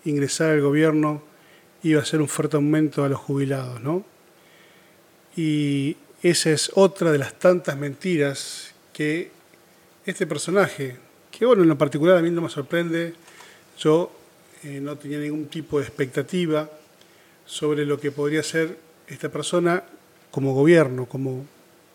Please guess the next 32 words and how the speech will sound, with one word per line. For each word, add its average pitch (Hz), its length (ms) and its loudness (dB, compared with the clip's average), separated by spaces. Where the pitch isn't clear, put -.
como 139 120 -4
presidente. 135 680 -2
Evidentemente, 160 920 6
ya 143 140 2
muchos 147 320 2
analistas 147 480 2
lo 139 80 0
anunciaban, 180 680 2
<clears throat> - 540 -4
era 156 140 2
un 147 100 2
arreglo, 160 540 6
era 139 260 2
parte 156 320 4
de 139 60 -2
un 135 100 -6
pacto 160 640 -2
entre 143 400 -4
la 135 340 -2
que 143 140 -4
realmente 143 580 2
maneja 139 680 -2
los 135 160 -6
hilos 151 160 2
del 139 100 4
país, 156 300 2
que - 120 -8
es 123 80 -6
Cristina 139 360 -6
Fernández 135 300 -4
de 131 80 -6
Kirchner, 180 460 -2